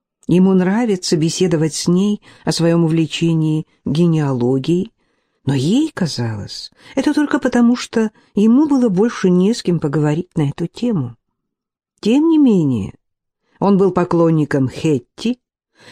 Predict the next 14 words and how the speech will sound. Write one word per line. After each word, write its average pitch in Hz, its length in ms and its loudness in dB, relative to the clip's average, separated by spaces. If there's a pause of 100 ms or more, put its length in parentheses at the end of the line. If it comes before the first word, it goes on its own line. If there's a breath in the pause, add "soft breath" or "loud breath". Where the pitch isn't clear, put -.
(100)
и 185 120 0
тот 233 220 -2
факт, - 640 -6 (200)
что - 240 -2
он 175 100 4
задержался 156 840 0
в 131 60 -2
гостях 147 460 -2
у 147 60 2
её 143 200 0
родителей 151 520 -2
дольше, 151 560 -2 (280 loud breath)
чем 160 220 0
предполагалось, 180 920 -2